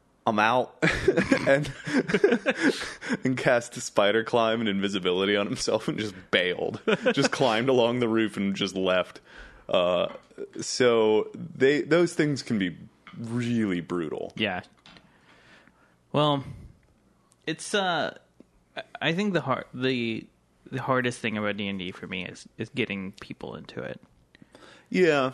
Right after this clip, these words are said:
Speaker 2: Um, w-, es-, especially, I mean, it's, it's hard to naturally find your way into it.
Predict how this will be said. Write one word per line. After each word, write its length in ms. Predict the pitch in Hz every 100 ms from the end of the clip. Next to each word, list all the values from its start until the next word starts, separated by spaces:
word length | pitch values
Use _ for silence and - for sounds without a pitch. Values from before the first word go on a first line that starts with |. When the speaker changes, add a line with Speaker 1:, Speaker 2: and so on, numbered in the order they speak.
| -
Speaker 2:
Um, 400 | - 117 101 95
w-, 180 | - - -
es-, 240 | 175 - - - _ _ _
especially, 480 | 165 - 214 - 180
I 60 | 151
mean, 180 | 170
it's, 140 | 160 - -
it's 100 | -
hard 320 | - 165 180 170
to 460 | 165 147 135 120 -
naturally 580 | 123 120 110 - 123 113
find 240 | 113 110
your 100 | 104
way 160 | 104 101
into 280 | 120 - 190
it. 240 | 202 -